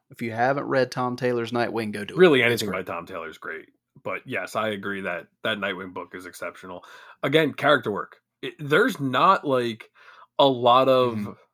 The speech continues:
Speaker 2: crazy comic book supervillain stuff going on in that book, but I love everything that's going on.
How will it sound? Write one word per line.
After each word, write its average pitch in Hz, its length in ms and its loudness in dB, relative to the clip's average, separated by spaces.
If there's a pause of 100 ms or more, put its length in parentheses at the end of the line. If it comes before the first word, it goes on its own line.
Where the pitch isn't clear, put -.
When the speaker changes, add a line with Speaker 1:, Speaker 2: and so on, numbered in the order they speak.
(1000)
Speaker 2:
crazy 131 1120 2 (1200)
comic 127 480 0
book 123 260 -2
supervillain 123 720 -4
stuff 117 360 -4
going 110 240 -2
on 110 180 -4
in 110 60 -4
that 101 180 -4
book, 98 340 -8
but 101 120 -4
I 104 120 0
love 104 280 -6
everything 95 280 -8
that's 87 140 -14
going 85 220 -10
on. - 160 -12